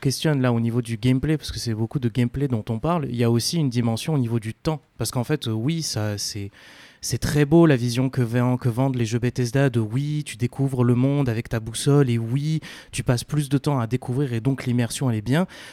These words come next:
Sauf que, ben, on arrive en fait au principal problème et ce qui fait que maintenant les mondes ouverts sont beaucoup plus, euh, axés sur des cycles, comme on a dit, c'est qu'en fait, bah, les gens n'ont pas le temps. Genre, euh, qui, quand, quand t'es un étudiant ou quand t'as quelqu'un qui a du temps à,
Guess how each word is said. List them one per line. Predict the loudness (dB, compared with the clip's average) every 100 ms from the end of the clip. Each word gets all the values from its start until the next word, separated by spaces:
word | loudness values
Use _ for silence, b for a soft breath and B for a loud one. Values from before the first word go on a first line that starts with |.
| -8
Sauf | 2 2 2 -2
que, | 2 4
ben, | 4 0
on | 0 0
arrive | 0 0 0
en | -2
fait | -4 -4
au | -4
principal | -2 -2 -2 -4 -4 -4 -2
problème | 0 0 0 0 -2
et |
ce | -6
qui | -6
fait | -4
que | -4
maintenant | -4 -2 -2
les | 0
mondes | -2 -2
ouverts | -2 -2
sont | -4 -6
beaucoup | -4 -6 -8
plus, | -4 -4 -4 -8
euh, | -10 B B B B B 0
axés | 0 0 0
sur | 2 2
des | 2
cycles, | 0 -2 -6 -12 -6 -2
comme | 0
on | 0
a | 0
dit, | 0 0
c'est | 0 -2
qu'en | -2
fait, | -2 -2 -2
bah, | -4 -4 -4 -4 -6
les | -6 -6 -4
gens | 2 2
n'ont | 2
pas | 0 -4
le |
temps. | -2 -4 -4 b b 4
Genre, | 6 8 8
euh, | 6 B B -2
qui, | 0 0
quand, | 0 0
quand | 2 0
t'es | 4
un | 4 4
étudiant | 2 0 2 4
ou | 4
quand | 2
t'as | 2 2
quelqu'un | 2 0
qui | 0 0
a | 0
du | 0
temps | 0 2
à, | 2 0 0